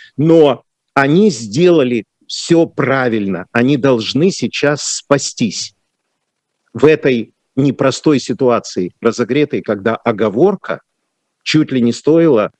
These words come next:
а может быть, не знаю, может быть, будет стоить жизни, э, всей компании. Понимаешь? И не знаю, переживут они или нет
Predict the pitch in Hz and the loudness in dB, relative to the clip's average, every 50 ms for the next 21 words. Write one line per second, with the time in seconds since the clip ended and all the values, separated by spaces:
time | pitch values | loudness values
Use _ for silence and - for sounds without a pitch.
0 | _ _ - 135 131 123 123 139 143 151 139 143 151 139 131 139 156 160 - 151 | _ _ -2 0 2 2 4 4 4 2 2 -2 -4 -4 -2 -4 -4 -2 -2 -2
1 | 151 165 151 147 165 135 117 107 98 107 131 135 - _ _ _ _ - 117 131 | -2 0 0 0 0 0 0 -2 -2 -4 -4 -6 -8 _ _ _ _ -2 0 0
2 | 135 127 147 143 123 131 160 143 117 104 131 131 147 156 - - - - 135 135 | 0 0 -2 -2 -2 -4 -6 -4 -4 -4 -4 -2 -4 -4 -6 -6 -2 0 0 0
3 | 143 147 123 104 101 117 120 117 104 120 123 131 135 - _ _ _ _ _ - | 0 -2 -4 -4 -2 -2 -2 0 0 0 -2 -2 -2 -4 _ _ _ _ _ 0
4 | 120 113 98 - - 139 120 110 - - 131 131 120 - 110 92 90 82 73 - | 0 0 -2 -4 -2 -2 -2 -2 -2 -4 -4 -4 -4 -4 -4 -4 -6 -8 -10 -14
5 | - _ _ _ _ 110 101 98 107 123 143 165 147 - 135 113 107 113 92 110 | -16 _ _ _ _ -2 -2 0 0 0 -2 -2 -2 -2 -2 -2 -2 -2 -2 -2
6 | 117 117 127 117 - - 120 104 101 92 104 101 92 120 160 - 151 131 107 98 | -2 -2 -2 -2 -2 -4 -4 -4 -4 -4 -6 -4 -4 -4 -2 -2 -2 -2 0 -2
7 | 95 95 90 95 104 104 95 87 82 | -2 -2 -2 -2 -2 -2 -4 -4 -6